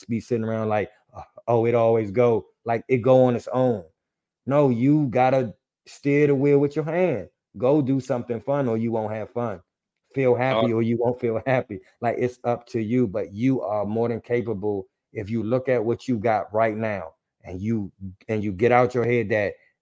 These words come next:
Speaker 1: that it should be different or better, and just start enjoying what's around you right now.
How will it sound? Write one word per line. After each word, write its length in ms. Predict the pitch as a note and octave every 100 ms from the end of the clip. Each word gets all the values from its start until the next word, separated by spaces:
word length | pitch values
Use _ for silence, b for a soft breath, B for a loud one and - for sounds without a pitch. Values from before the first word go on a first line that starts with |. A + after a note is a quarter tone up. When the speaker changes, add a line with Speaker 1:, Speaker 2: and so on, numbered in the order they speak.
| -
Speaker 1:
that 200 | G#2+ G#2
it 80 | A2
should 140 | G#2
be 100 | G2 F2+
different 400 | B2 A#2+ A2+ -
or 120 | G2
better, 380 | F2 A#2+ A2 E2 - _ _ _ _ _ _ _
and 160 | A#2+ G#2+
just 180 | A2+ -
start 280 | B2 B2 -
enjoying 560 | A#2 G2 B2 B2+ A#2
what's 200 | A2 A#2+
around 340 | G#2+ A#2+ A#2 A#2
you 100 | A2
right 340 | G#2 B2 A#2+
now. 400 | A#2 B2+ A2 D2